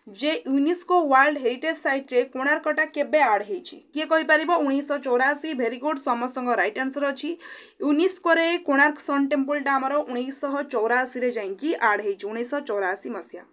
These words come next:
ମନେ ରଖିବ, ସମସ୍ତଙ୍କ ରାଇଟ୍ ଆନ୍ସର୍ ଆସୁଛି, ବହୁତ ବଢ଼ିଆ ଆନ୍ସର୍. ନେକ୍ସଟ କ୍ୱେଶ୍ଚିନ୍‌କି ଆସ. ସବୁ ଯାକ ହିଁ ପ୍ରିଭିୟସ୍ ଇୟର୍ କ୍ୱେଶ୍ଚିନ୍, ଭଲ ଭାବରେ ଦେଖି ଦେଖି ଚାଲ। ହ୍ୱିଚ୍ ଇଜ୍ ଦ ଓଡ଼ିଶା ଷ୍ଟେଟ୍ ଟ୍ରି?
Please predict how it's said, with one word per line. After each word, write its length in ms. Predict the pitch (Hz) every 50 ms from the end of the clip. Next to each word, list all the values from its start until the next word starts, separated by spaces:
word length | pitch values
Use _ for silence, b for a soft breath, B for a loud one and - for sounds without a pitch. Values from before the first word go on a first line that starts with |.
| _ 214
ମନେ 140 | 240 254 247
ରଖିବ, 260 | 214 190 - - - - - B B B B B B B B -
ସମସ୍ତଙ୍କ 500 | - 311 311 311 349 349 349 339 339 339
ରାଇଟ୍ 240 | 320 285 277 277 294
ଆନ୍ସର୍ 260 | 294 294 294 311 294
ଆସୁଛି, 200 | 294 294 - 359
ବହୁତ 260 | 311 254 247 247 262 214
ବଢ଼ିଆ 200 | 208 208 208 202 175
ଆନ୍ସର୍. 280 | 170 196 - - - - _ -
ନେକ୍ସଟ 240 | 269 302 320 - -
କ୍ୱେଶ୍ଚିନ୍‌କି 380 | 285 247 247 214 196 185 175 185
ଆସ. 120 | 190 - - -
ସବୁ 380 | - - 285 277 269 269 359 359
ଯାକ 200 | 339 339 339 330 330
ହିଁ 140 | 339 339 339
ପ୍ରିଭିୟସ୍ 420 | - 269 277 233 285 294 294 302
ଇୟର୍ 140 | 302 294 294
କ୍ୱେଶ୍ଚିନ୍, 360 | 277 262 269 - 294 311 330
ଭଲ 180 | 285 247 254 247
ଭାବରେ 280 | 254 269 269 262 277 277 269 262
ଦେଖି 220 | 220 226 - 269
ଦେଖି 160 | 240 240 247 247
ଚାଲ। 200 | 247 226 208 - - B B B B B B B B _
ହ୍ୱିଚ୍ 360 | - 330 381 403 415 - - - -
ଇଜ୍ 200 | 294 302 269 247
ଦ 100 | 240 294 302 302 -
ଓଡ଼ିଶା 460 | - 254 262 285 330 320 - - 330 320 330
ଷ୍ଟେଟ୍ 500 | 320 - - - - 285 269 - 262 - - -
ଟ୍ରି? 220 | - - 196 196